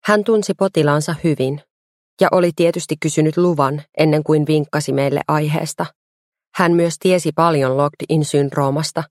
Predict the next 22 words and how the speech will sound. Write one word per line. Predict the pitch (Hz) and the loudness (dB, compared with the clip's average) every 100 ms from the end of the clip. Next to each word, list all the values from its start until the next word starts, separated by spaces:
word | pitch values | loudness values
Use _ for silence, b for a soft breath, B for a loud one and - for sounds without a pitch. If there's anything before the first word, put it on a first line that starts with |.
| _ - | _ -4
koska | 160 - 156 | -4 0 0
oli | 156 | 2
hiljattain | 180 160 151 147 151 | 2 0 0 0 2
julkaissut | 156 151 156 - 156 - | 2 2 -2 -2 -8 0
työryhmänsä | 170 160 147 147 147 156 | 2 2 2 0 0 -2
kanssa | 160 160 - | -2 -2 -2
siitä | 151 143 147 | -2 -2 -2
tutkimusraportin. | 185 - 151 147 - 143 - - - 175 156 _ _ _ _ _ _ _ _ _ - | -4 -2 -2 -2 -2 -4 -2 -6 -4 -6 -6 _ _ _ _ _ _ _ _ _ -4
Sain | 196 190 | 0 0
Sinikalta | 190 240 247 156 156 156 | 2 0 2 0 -2 -2
perustiedot | 185 175 - 139 135 151 | -2 -2 0 0 0 -2
puhelimessa. | - 143 135 135 151 - 165 - _ _ _ - | -4 -2 -2 -2 -6 -6 -8 -10 _ _ _ -4
Kyseessä | 202 220 - 151 | -2 -2 -2 -2
oli | 151 | 0
todella | 175 151 135 | 0 0 -2
harvinainen | 135 147 139 127 131 127 135 | 0 0 0 0 0 -2 0
ja | 139 | 0
onneton | - 165 139 139 143 | 2 0 0 -2 -4
sattuma | 147 151 - 143 143 | -2 -4 -2 0 2
nuoren | 165 151 135 139 | 2 0 0 0
naisen | 143 147 131 | -2 -2 -2
elämässä. | 143 135 151 151 151 | -2 -2 -4 -6 -10